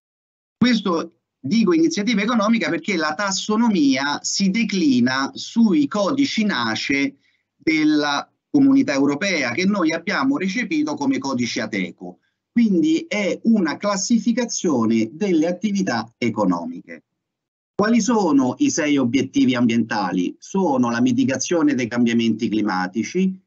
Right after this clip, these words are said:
l'adattamento ai cambiamenti climatici,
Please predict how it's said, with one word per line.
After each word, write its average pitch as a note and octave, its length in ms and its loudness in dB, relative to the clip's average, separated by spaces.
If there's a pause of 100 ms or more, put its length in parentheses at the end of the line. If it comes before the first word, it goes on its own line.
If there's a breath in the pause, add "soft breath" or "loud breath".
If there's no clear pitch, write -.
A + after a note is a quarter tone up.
l'adattamento D#3 1400 -2
ai A2+ 140 -4
cambiamenti A2 640 0
climatici, G#2+ 880 -2